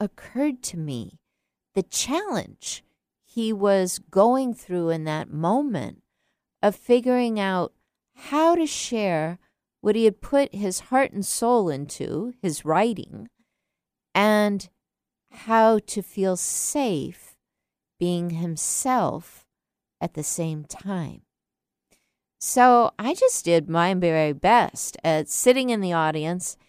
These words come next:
and shining a big smile his way, hoping someday to be his girlfriend or something else, and, and just hoping, too, that it comforted him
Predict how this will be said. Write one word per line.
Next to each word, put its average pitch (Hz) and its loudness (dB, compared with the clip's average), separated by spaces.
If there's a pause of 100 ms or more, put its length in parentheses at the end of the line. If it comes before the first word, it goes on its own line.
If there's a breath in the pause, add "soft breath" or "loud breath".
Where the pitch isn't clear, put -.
(340)
and 175 0
shining 208 -2
a 165 -2
big 185 -2
smile 165 -2
his 143 -6
way, 135 -6 (460)
hoping 170 -2
someday 156 -2
to 202 -4
be 156 -4
his 147 -2
girlfriend 143 -6
or 139 -6
something 143 -8
else, 170 -8 (840 soft breath)
and, 214 0 (480)
and 214 0
just 226 -6 (120)
hoping, 233 -2
too, 226 -6 (640)
that 190 4 (140)
it 185 0
comforted 196 -4
him 185 -4